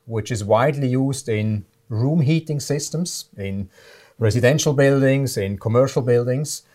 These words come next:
And the reason why they are called mixing circuits is because they take warm water from the supply side and mix cold water from the return side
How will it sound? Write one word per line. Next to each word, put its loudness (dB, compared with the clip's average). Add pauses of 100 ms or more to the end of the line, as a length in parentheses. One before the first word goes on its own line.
(240)
And -2 (200)
the -2
reason 4
why 6
they 2
are 4
called 2
mixing -4 (240)
circuits -2
is -4
because 0
they 0
take 0
warm 4
water 2
from -2
the -6
supply -2
side -2 (380)
and -4
mix -4
cold -2
water 0
from -2
the -4
return 2
side 0